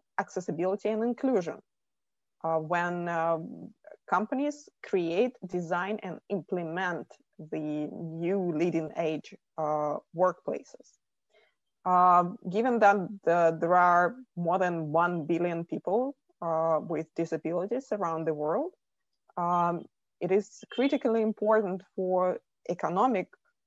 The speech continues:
uh, forces to take in, uh, accessibility and inclusion into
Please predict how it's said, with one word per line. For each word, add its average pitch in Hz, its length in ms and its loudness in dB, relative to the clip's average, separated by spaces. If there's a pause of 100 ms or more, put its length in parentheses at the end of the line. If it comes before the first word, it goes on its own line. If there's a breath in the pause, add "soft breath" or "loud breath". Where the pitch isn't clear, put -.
uh, 165 220 2 (140)
forces - 760 -2 (500)
to 185 380 -2
take 233 360 4 (100)
in, 196 180 -6 (100)
uh, 165 300 0 (260)
accessibility 196 680 -2
and 160 80 -4
inclusion 170 580 -4 (100)
into 185 640 -4